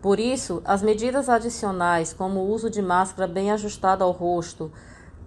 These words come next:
é, o distanciamento, evitar contato com outras pessoas,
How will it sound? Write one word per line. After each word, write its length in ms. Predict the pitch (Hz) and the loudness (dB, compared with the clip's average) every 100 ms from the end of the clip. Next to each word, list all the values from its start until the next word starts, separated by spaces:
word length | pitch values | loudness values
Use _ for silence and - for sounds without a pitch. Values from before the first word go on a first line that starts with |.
| - - - - - | -20 -20 -20 -10 0
é, 460 | 175 170 165 160 | 2 4 4 2
o 140 | - 185 | 2 -2
distanciamento, 1300 | 180 226 - 240 233 226 196 190 190 190 - 160 156 - - - | -2 -6 0 0 2 2 2 2 0 -2 -4 -6 -6 -10 -20 -8
evitar 720 | - 190 220 220 214 208 233 | -4 0 -2 4 6 6 4
contato 480 | 226 220 220 226 240 | -4 0 4 2 2
com 120 | 226 | 0
outras 360 | 208 208 208 - | 0 0 -4 -6
pessoas, 800 | 208 196 - 196 190 175 170 | -6 -6 -4 -2 0 -2 -4